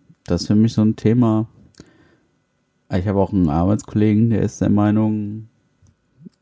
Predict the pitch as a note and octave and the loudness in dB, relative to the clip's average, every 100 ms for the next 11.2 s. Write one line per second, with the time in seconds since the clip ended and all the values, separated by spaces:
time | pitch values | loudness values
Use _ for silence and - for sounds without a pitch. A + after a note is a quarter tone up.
0 | G2+ - G2+ C2 F#2 G2 G#2+ A2 G#2 - | -20 -12 -8 -4 0 2 2 0 0 0
1 | G#2+ G#2+ - G2 G2 - - G2 G2 F#2+ | 0 0 0 -2 -2 -2 -2 0 0 0
2 | - G2+ G2 C#3+ C3+ F#2+ F#2 E2+ E2 - | 0 -4 -6 -8 -4 0 2 2 0 -8
3 | _ - F#2 F2 E2 E2+ B2+ - E2 - | _ -2 2 2 2 0 -6 -6 -4 -4
4 | G#2+ A2 - - - D2+ D#2 D#2+ E2 D2 | -6 -8 -10 -8 -4 -2 0 2 0 0
5 | A#1+ F#2+ F2 D#2+ E2 D#2+ E2+ F2+ F2 - | -2 0 0 2 2 0 0 0 0 -2
6 | - _ - - - - - _ _ _ | -16 _ -20 -20 -20 -20 -20 _ _ _
7 | _ - _ _ _ _ _ _ G2 F2 | _ -20 _ _ _ _ _ _ -2 0
8 | C#2+ D#2+ D#2+ F2+ G2+ G2+ G2 F#2 F#2 G2 | -2 -2 0 0 0 0 0 2 2 2
9 | F#2+ F2+ G#2+ G2 F2 E2+ F2 D#2+ E2 F2 | 0 0 0 0 2 2 4 2 0 2
10 | G2 G2+ G2 G2+ G2 F2+ F#2 - - - | 2 2 2 4 4 2 -2 -6 -6 -2
11 | - G2+ | 0 0